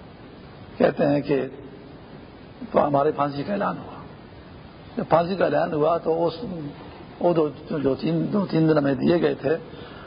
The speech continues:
اس میں ہی انگریز، ان کے بال بچے ہمارے تماشے کے لیے آتے رہے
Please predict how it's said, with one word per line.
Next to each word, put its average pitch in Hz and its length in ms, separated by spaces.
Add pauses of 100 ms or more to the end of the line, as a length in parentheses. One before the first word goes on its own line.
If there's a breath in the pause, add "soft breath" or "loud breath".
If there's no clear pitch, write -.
(140 loud breath)
اس 220 280
میں 175 100
ہی 165 80
انگریز، 156 400
ان 143 120
کے 139 80
بال 135 240
بچے 139 260
ہمارے 131 280
تماشے 127 380
کے 185 100
لیے 190 140
آتے 117 220
رہے - 140